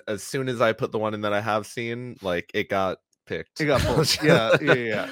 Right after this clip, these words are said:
Speaker 2: No, it's all good, for sure.
Speaker 1: Probability and all that. <laughs>
Speaker 2: Cheats, yeah,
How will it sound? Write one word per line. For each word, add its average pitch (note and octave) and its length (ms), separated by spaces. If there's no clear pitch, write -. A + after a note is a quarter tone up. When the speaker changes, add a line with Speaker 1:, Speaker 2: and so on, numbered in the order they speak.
Speaker 2:
No, C#3+ 300
it's - 160
all G#2+ 100
good, E2 260
for A2 120
sure. G2+ 320
Speaker 1:
Probability F#2 600
and F2 100
all F2+ 140
that. F2+ 260
<laughs> - 800
Speaker 2:
Cheats, - 500
yeah, A2 500